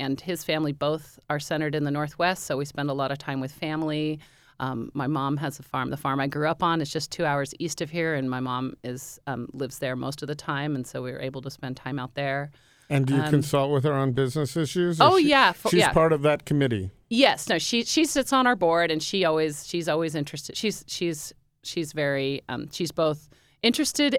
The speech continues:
Speaker 1: and very proud and lets us, you know, she likes to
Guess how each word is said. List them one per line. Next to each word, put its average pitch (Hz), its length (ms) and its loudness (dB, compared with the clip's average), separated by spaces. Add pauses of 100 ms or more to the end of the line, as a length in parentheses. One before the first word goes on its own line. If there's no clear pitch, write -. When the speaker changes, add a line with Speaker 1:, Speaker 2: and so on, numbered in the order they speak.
Speaker 1:
and 160 400 2 (440)
very 165 420 0
proud 156 600 2
and 135 360 -4
lets 143 240 -6
us, - 340 -12
you 143 80 -4
know, 123 160 -6
she - 140 -12
likes 135 240 -4
to 123 240 -10